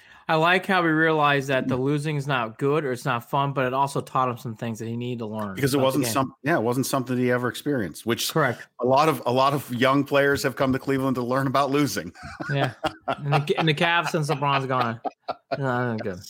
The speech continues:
Speaker 2: Yes, yes.
Speaker 1: They did, but this team does have a, now to the positives. Even with the losing and what's been going on in this frustrating week, this team does have an identity.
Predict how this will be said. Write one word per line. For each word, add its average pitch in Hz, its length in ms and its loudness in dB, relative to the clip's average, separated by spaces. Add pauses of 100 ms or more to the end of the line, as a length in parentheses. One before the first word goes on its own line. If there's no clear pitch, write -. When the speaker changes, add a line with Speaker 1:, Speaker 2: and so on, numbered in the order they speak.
(760)
Speaker 2:
Yes, - 480 -4 (200)
yes. 98 220 -12
Speaker 1:
They 196 180 6
did, 214 320 2
but 202 140 2
this 262 200 4
team 262 200 0
does 214 220 4
have 240 160 4
a, 214 160 2
now 196 240 2
to 180 120 2
the 170 60 2
positives. 147 640 0 (400)
Even 196 180 0
with 254 120 0
the 254 80 0
losing 190 480 2
and 156 80 0
what's 156 160 0
been 165 140 -2
going 151 180 0
on 143 140 2
in 139 40 -2
this 131 100 -4
frustrating 135 560 -2
week, 110 280 -6 (320)
this 151 120 -2
team 170 200 2
does 160 160 4
have 202 180 2
an 208 60 4
identity. 165 680 2